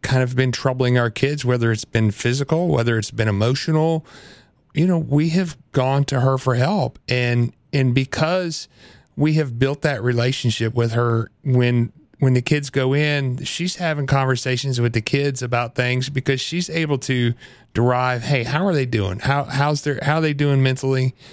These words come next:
How are they doing emotionally?" Um, a-, and, and it just,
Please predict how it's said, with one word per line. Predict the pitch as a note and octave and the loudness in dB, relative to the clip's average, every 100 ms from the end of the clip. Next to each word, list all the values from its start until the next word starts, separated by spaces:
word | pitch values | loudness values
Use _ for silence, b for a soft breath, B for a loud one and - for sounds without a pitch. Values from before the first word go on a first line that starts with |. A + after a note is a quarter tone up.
| B - | B -2
How | D3+ | 0
are | D#3 | 0
they | D3+ | 0
doing | C#3+ C#3+ | 2 2
emotionally?" | C3+ B2 B2+ - B2+ B2 B2 A#2+ B B B B - | 4 2 0 0 2 2 2 0 B B B B -4
Um, | A#2+ A#2 A#2 A#2 - _ | 0 2 2 0 -2 _
a-, | C3+ - | -4 -2
and, | - C3 B2+ B2 _ _ | 0 0 0 -2 _ _
and | C#3 | 0
it | C#3+ - | 0 -2
just, | C#3+ E3 D3+ | -4 -2 -4